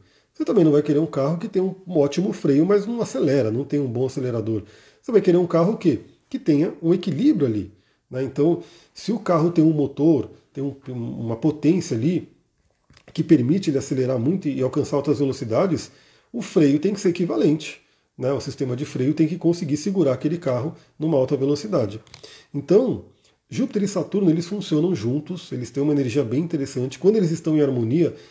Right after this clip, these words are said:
é melhor ainda, né? Porque enquanto o Saturno é o pé no chão e fala, é, e é aquele que pensa antes de fazer e fica com aqueles certos medos e receios e bloqueios,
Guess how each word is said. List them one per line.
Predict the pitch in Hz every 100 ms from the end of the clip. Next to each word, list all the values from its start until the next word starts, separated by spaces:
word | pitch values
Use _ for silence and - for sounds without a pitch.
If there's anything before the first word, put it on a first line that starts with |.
| _ -
é | 139
melhor | 135 113 151
ainda, | 165 117 135 220 - _ _ -
né? | 120 147 - _ _
Porque | 160 - 185 -
enquanto | 180 185 226 262 254 247 - _ _
o | 185
Saturno | - 202 - 156 139 113 107
é | 143
o | 151
pé | 139
no | 127 151
chão | - 131 160 - - _ _ -
e | 156
fala, | 147 123 104 - _ -
é, | 127 123
e | 131 143
é |
aquele | 147 160
que | 156 196
pensa | - 170 220 208 185
antes | 175 170
de |
fazer | 165 165 107 139 170
e | 160 143
fica | 175 170
com | 165
aqueles | 165 156 151 - 135
certos | - 156 151 147 113
medos | 143 160 131 120
e |
receios | 127 139 - 147 123
e | 123
bloqueios, | 160 180 151 156 160